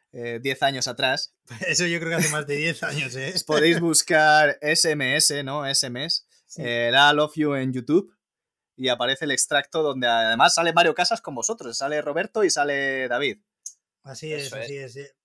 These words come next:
Speaker 2: Es el
Speaker 3: Mario
Speaker 2: único
Speaker 3: Casas electrocutaba a Roberto.
Speaker 2: Bu-, bueno, él no, él, eh, él lo que hacía era echarse a un lado y, y yo, eh, muy mal, por,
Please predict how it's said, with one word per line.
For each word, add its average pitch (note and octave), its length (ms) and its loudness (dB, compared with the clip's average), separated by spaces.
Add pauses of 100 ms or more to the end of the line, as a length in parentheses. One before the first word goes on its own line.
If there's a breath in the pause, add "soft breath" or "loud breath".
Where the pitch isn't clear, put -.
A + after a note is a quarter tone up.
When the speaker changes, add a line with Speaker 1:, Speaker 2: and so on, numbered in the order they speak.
(120)
Speaker 2:
Es D#3 200 -6
el E3+ 200 -6
Speaker 3:
Mario F#3+ 180 -2
Speaker 2:
único F#3 300 -2
Speaker 3:
Casas F3+ 440 -2 (460)
electrocutaba C#3 640 -4
a - 20 -4
Roberto. C3 480 -10 (840)
Speaker 2:
Bu-, F3+ 200 -6
bueno, F#3 280 2
él G#3 140 4
no, D3 500 0
él, F#3 600 4
eh, C3 680 -6 (560)
él C#3+ 160 -10
lo D#3 80 -8
que D#3 220 -8
hacía E3+ 420 -4
era F3+ 360 -4
echarse D#3+ 340 -4
a - 20 -4
un D#3+ 120 -6
lado F3+ 360 -2 (400 soft breath)
y, C3+ 720 -10
y C3 200 -16
yo, C#3+ 480 -8
eh, C3 580 -8 (400)
muy E3 340 -2
mal, E3+ 340 2
por, C#3+ 200 -8